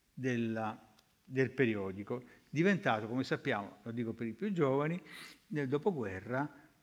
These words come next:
un, eh, esponente importante del movimento sociale italiano che aveva appunto un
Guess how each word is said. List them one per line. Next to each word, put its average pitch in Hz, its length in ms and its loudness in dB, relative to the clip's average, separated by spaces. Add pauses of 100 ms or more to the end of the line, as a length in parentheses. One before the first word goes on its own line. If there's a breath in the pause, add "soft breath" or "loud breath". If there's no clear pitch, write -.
(200)
un, 120 320 0
eh, 107 680 -8
esponente 127 640 0
importante 110 880 -2 (420 loud breath)
del 110 720 -4 (340)
movimento 120 460 -4
sociale 110 400 -8
italiano 120 540 -2
che 113 80 -6
aveva 107 640 -6
appunto - 460 -16
un 113 140 -10